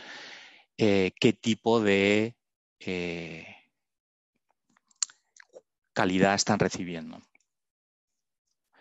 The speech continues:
Cuando dicen H B O, pu-, pues, pues, la,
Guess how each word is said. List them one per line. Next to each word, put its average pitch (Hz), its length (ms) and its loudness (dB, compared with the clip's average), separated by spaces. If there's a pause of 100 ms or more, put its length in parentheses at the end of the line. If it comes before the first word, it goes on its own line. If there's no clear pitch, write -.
(480)
Cuando 92 220 -4
dicen 92 540 -4
H 95 200 -4
B 98 140 0
O, 113 140 2
pu-, - 180 -20 (240)
pues, - 160 -10
pues, 85 360 -6
la, - 420 -10